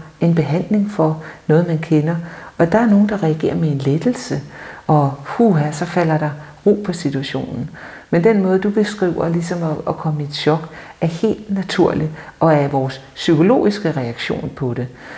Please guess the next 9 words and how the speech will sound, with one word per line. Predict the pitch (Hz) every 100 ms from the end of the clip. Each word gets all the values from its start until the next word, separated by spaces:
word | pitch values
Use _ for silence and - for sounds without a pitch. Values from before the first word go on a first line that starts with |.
| - -
Og | 156
noget | 160 196
af |
det, | 190 180
som | 180 165
langt | 165 -
de | 170
fleste | 170 165 - - -
oplever, | - 165 175 - 135